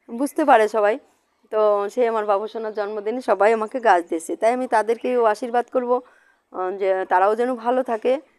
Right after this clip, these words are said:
অনেক বড় হয় গাছ, গাছ যেমন বড় হবে ওরাও যেন ব-, বড় হয়, ভবিষ্যতে যেন ওরা মানুষের সমাজের, আহ, উন্নত করতে পারে এবং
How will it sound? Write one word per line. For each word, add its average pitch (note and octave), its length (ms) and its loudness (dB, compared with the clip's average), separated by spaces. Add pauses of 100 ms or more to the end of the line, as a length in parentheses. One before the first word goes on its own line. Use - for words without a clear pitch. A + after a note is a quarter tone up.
(480)
অনেক A#3 360 -2
বড় G#3 200 4
হয় G#3 220 0
গাছ, G3 180 2 (200)
গাছ F#3 160 4
যেমন A3 240 -6
বড় G3 200 2
হবে G3 220 -2
ওরাও G3 260 0
যেন G3 200 -6
ব-, F#3 280 -4
বড় F#3+ 180 0
হয়, F#3+ 140 -4
ভবিষ্যতে F#3+ 580 -8
যেন F#3 180 -4 (520)
ওরা F3 440 -4
মানুষের F3+ 560 -4 (460)
সমাজের, F#3+ 680 -4 (540)
আহ, E3+ 300 -10
উন্নত G#3+ 400 -6
করতে G3 320 -6
পারে E3 340 -2 (480)
এবং E3 320 -6